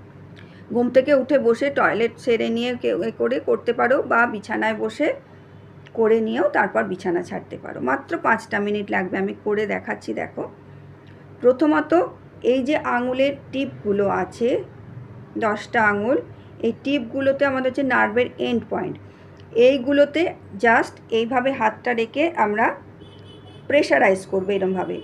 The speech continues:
দশ, প্রেশারাইজ করে দশ সেকেন্ড হোল্ড করব, রিলিজ করব, এইভাবে দিলাম। এই দশ গুনলাম, সেকেন্ড আর কতক্ষণ, এক, দুই, তিন, চার করে দশ গুনবো, রিলিজ করব,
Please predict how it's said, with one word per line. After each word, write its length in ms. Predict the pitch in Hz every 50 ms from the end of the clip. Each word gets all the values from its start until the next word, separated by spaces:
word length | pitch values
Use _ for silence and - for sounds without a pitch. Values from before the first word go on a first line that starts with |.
| - 196
দশ, 320 | 190 220 220 226 - - - - -
প্রেশারাইজ 460 | 220 226 226 254 247 247 254 254 -
করে 240 | - 262 262 302 285
দশ 200 | 247 - 311 311
সেকেন্ড 340 | - - 226 233 226 208
হোল্ড 220 | 196 202 220 220 208 -
করব, 380 | 254 247 240 240 277 339 571 571 - - - - - - - - 196
রিলিজ 320 | 196 185 180 175 180 - -
করব, 260 | - 170 170 170 175 -
এইভাবে 440 | - 226 226 208 196 165 156 160 - - - - - - - - - - - - - - - - - - - - - - - - - - - - - - - - 226
দিলাম। 340 | 214 233 233 247 262 302 - - - - - - - - - - - - - - - - - - - -
এই 100 | 233 240
দশ 300 | 214 240 220 226 233 - -
গুনলাম, 380 | 240 247 240 240 247 269 311 480 - - - - -
সেকেন্ড 440 | - - 269 262 262 269 269 269 285
আর 80 | 285 277
কতক্ষণ, 420 | 277 269 262 262 254 254 - 262 254
এক, 360 | 254 240 233 233 240 233 - - -
দুই, 220 | 233 233 233 233 233 -
তিন, 180 | 233 233 226
চার 180 | 214 240 220 220
করে 160 | - 247 240
দশ 280 | 214 220 208 208 208 220
গুনবো, 400 | 226 233 233 233 233 277 - - - - 185
রিলিজ 340 | 190 185 180 180 185 - -
করব, 340 | - 175 170 156 151 160 170